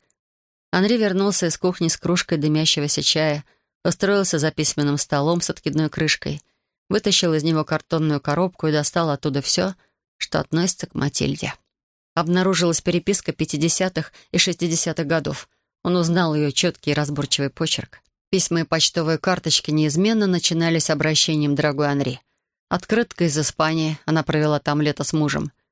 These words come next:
Рэймон обожает эту жару, а я нахожу её изнурительной. Письмо из Нью-Йорка на бланке отеля "Рузвельт".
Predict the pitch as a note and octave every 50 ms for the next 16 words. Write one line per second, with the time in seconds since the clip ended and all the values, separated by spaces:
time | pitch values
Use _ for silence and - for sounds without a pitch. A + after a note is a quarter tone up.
0 | _ _ _ _ _ _ _ _ - F3 E3+ D#3 C#3+ D3 D3 D3 C#3+ C#3+ D#3+ D3+
1 | - D3+ - - - - - D3+ - D#3 E3 E3+ F#3+ G#3 - - - - - -
2 | D#3+ D3+ C#3+ D3+ D3+ D#3 D3+ - C#3+ C3+ - D#3 D3 C#3+ C#3 C#3 C3+ D3 D3 C3
3 | B2+ - - - - D3+ - - _ _ _ _ _ _ _ _ _ _ _ -
4 | A3 G#3 - - F#3 F#3 F#3 F3+ D#3+ - F3 E3+ D#3+ E3 F3+ F3+ E3 - F3+ E3
5 | D#3+ D#3+ D#3 C#3 D#3+ D#3 D#3 D3+ - D3+ D3 - - D#3+ D3 C#3+ D3 - - -
6 | D#3 C#3+ C#3 C#3 C3+ D#3+ E3 D#3 - -